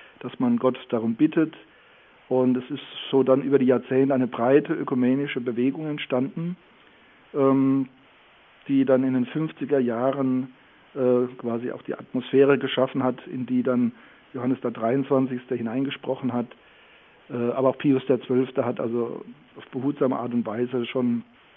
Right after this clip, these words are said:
schon auch manches, äh, ähm, ermöglicht.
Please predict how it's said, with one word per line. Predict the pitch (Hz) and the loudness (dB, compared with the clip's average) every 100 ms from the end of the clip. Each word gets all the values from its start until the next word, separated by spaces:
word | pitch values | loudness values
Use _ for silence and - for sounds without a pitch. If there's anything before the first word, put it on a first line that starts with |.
| _ _ _ - - | _ _ _ -20 -14
schon | - 123 | -6 -6
auch | 135 123 | -6 -6
manches, | 123 120 127 120 - | -4 -2 -2 -6 -8
äh, | - 127 117 117 - - - - _ - | -8 -2 -2 -4 -10 -20 -20 -20 _ -12
ähm, | 127 117 113 117 113 113 - _ _ - | -6 -4 -2 -2 -2 -6 -16 _ _ -10
ermöglicht. | 123 127 139 151 139 139 - | -4 2 2 2 -2 -2 -8